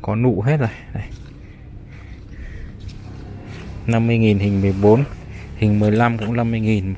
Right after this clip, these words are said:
cụm hài cốc kỳ này. Hình mười sáu hài cốc kỳ đây, cũng năm chục đây.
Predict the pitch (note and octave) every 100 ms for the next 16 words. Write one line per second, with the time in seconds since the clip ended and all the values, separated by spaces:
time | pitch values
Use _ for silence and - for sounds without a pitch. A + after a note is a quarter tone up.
0 | - G#2+ G#2 F#2+ - A2+ - - B2 G#2+
1 | G2+ G2 - - G2 - - - - -
2 | - - - - - - - - - -
3 | - - G2+ G2+ G2+ G2 - - G2 A2
4 | C3+ - G#2 G2 - C3 - B2+ A#2 G#2
5 | - G#2 - - - - - - - G#2+
6 | A#2 A2 - G#2+ - - -